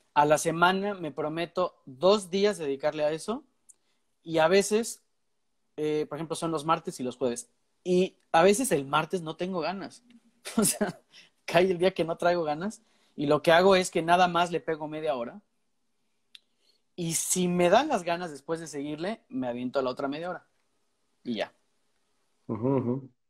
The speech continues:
Speaker 1: Y, y ¿sabes qué pasa? Que te vas a dormir bien tranquilo. Y al final de la semana te vas a dormir bien tranquilo. Entonces, no me estoy matando. O sea, no crean que, sí, creo que sí, cuando estaba más joven sí me mataba muchísimas horas.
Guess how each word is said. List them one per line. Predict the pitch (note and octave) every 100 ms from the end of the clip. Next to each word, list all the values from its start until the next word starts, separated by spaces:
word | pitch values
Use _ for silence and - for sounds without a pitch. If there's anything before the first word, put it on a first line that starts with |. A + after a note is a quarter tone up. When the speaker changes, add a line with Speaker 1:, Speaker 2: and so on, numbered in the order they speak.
| _ -
Speaker 1:
Y, | C3 C3 B2
y | D3+ D3
¿sabes | F3 E3
qué | F3+
pasa? | E3+ E3+ F#3
Que | C#3
te | C#3+
vas | C#3
a | D#3+
dormir | C3+ C3 C#3
bien | C#3
tranquilo. | C3+ A#2+ A#2 A2+ -
Y | - C3+
al | B2+
final | D3 D3+
de | D#3+
la | D#3
semana | D#3 D#3 D#3+
te | B2
vas | A2 B2+
a |
dormir | A#2 C3
bien | C#3+
tranquilo. | - -
Entonces, | D#3+ -
no | B3+
me |
estoy | C#4 G#3+
matando. | G#3 F#3+ - E3 E3+ F3
O | E3 _ _ _ -
sea, | E3 D#3
no | D#3 E3+
crean | F#3 F#3+
que, | F3 -
sí, | - F#3+
creo | G3
que | A3+ G3
sí, | G#3
cuando | G#3+ D#3+
estaba | D3+ F#3+ F#3
más | F3+
joven | F3+ F3+
sí | E3+
me | F3
mataba | E3 B2+ D3+ D3 D3 B2 -
muchísimas | B2+ C3 D3+ D3+ C#3 -
horas. | C3+ D#3+ -